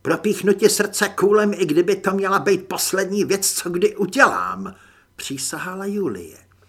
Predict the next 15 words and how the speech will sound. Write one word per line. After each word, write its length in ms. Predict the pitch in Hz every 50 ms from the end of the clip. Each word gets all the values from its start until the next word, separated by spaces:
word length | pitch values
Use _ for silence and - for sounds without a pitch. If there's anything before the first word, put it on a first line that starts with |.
| _ _ _ _ _ _ _ _ _ _ _ -
Neodpověděla 960 | - 143 - 175 180 - - - 160 156 160 180 180 170 - - 175 185 190
s 160 | 175 - -
na 120 | 147 160 170
mou 180 | 165 190 196
otázku, 1000 | 190 190 - 202 - _ - 208 185 180 - - - - - - - 156 156 151 151 _ _ _ _ _ _ _ _ _ _ _ - - - -
ale 180 | 165 165 185 180
samozřejmě, 1000 | - - - 214 247 254 262 254 - - 180 185 - 202 196 190 180 180 175 170
že 200 | - - 151 139 - _ _
to 100 | - 123 113 - - -
víš. 880 | - - 151 143 - - - - - - _ - - - - - - - _ _ _ _ _ _ _ _ _ _ - - - - -
Jakmile 480 | 123 120 - - 127 156 170 185 185
zemřel, 720 | 180 - 185 196 196 190 196 185 - - 185 190 185 196 190
znovu 420 | - - 160 175 180 175 - 190
se 280 | 196 - - - 196 196
narodil, 1000 | 196 202 202 214 214 214 208 202 202 - 190 185 180 170 165 165 156 147 135